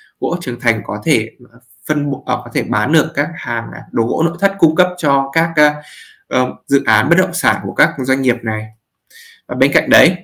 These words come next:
cái phần xuất khẩu thì là gỗ Trường Thành có được xuất khẩu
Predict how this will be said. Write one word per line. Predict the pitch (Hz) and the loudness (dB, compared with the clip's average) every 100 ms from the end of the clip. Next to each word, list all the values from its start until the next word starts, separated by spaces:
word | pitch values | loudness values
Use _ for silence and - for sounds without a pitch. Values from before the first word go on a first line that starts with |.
| - | -2
cái | 113 120 160 170 | 2 2 0 -2
phần | 120 110 | -6 -4
xuất | - - | -6 2
khẩu | 170 113 - - | 4 4 2 -4
thì | 113 | -2
là | 107 110 110 104 107 107 - _ _ - | 0 2 0 -2 -8 -12 -16 _ _ -4
gỗ | 131 170 | -2 0
Trường | 131 123 | 0 2
Thành | 131 110 | 2 2
có | 104 104 - - | -6 -12 -12 -6
được | 131 113 | -6 -6
xuất | - - _ | -12 -14 _
khẩu | - 120 | -4 -2